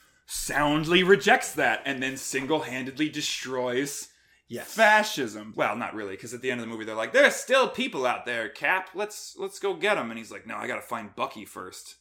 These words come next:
Speaker 1: Even though he doesn't.
Speaker 2: Mm-hmm.
Speaker 1: Right after this, he rejoins the Avengers and becomes the leader, and then is just the leader of the Avengers for a while.
Speaker 2: Yeah.
Speaker 1: Until, you know, Civil War.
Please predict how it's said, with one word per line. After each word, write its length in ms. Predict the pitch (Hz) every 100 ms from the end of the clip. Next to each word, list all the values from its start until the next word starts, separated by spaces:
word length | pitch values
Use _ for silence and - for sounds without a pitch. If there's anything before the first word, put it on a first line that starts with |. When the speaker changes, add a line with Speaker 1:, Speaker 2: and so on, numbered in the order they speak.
| _
Speaker 1:
Even 180 | 147 156
though 100 | 156
he 140 | 123 - _
doesn't. 460 | 135 131 120 95 - -
Speaker 2:
Mm-hmm. 220 | 151 151
Speaker 1:
Right 140 | 143 135
after 220 | 131 117
this, 160 | 113
he 160 | 117 101 _
rejoins 460 | 113 117 113 110 104
the 100 | 104
Avengers 440 | 110 107 107 98
and 40 | 101
becomes 300 | 101 107 98
the 60 |
leader, 320 | 104 107 101 95
and 180 | 101
then 240 | 101 101 98
is 160 | 101 -
just 160 | 104
the 80 | 104
leader 280 | 101 107 104
of 120 | 101
the 80 | 98
Avengers 420 | 92 101 101 95
for 180 | - 101
a 60 | 95
while. 380 | 92 90 - _ _ _ _ _
Speaker 2:
Yeah. 240 | 139 127 117 - -
Speaker 1:
Until, 460 | 117 131 110 - _
you 100 | 113
know, 100 | 98
Civil 280 | 98 107 101
War. 280 | 107 98